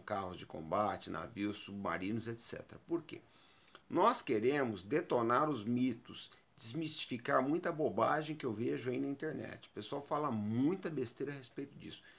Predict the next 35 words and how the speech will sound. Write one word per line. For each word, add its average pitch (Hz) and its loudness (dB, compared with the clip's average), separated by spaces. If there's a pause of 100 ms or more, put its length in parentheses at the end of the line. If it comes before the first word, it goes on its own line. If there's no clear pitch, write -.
(200)
Eu 110 -2
vejo 123 6
aí 110 4 (180)
nos - -12
comentários, 98 0
em, - -10
em 98 -8 (100)
toda 156 2
parte, 107 4
aí, 107 2
Facebook, 98 -4
et 82 -8
cetera, - -2 (360)
só 139 -4
falando, 131 -4
"Ah, 165 2
não, 151 0
porque - -8
o 110 0
projeto 120 -2
é - -2
assim, - -4
é 120 -2
assado." 127 -4 (380)
Gente, 147 0
essas 120 -4
coisas 160 0
são 135 -4
muito 120 -2
pensadas, 87 -6
muito 117 -2 (340)
trabalhadas 90 -2
e 123 -2
mesmo 139 6
assim 123 0